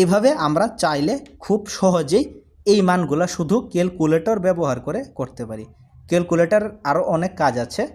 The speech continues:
এগুলো আমি পরবর্তী ক্লাসে দেখাবো। তো আজকে আপাতত এই পর্যন্তই থাকছে।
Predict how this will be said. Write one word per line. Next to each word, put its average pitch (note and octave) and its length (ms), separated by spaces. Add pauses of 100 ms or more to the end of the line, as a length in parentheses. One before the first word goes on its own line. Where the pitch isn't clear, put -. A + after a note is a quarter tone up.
(160)
এগুলো C3+ 240
আমি - 100 (100)
পরবর্তী B2 440
ক্লাসে A#2+ 240 (260)
দেখাবো। A#2 300 (360)
তো - 40 (100)
আজকে - 220 (600)
আপাতত C3 380 (760)
এই D3 140
পর্যন্তই B2+ 500
থাকছে। - 280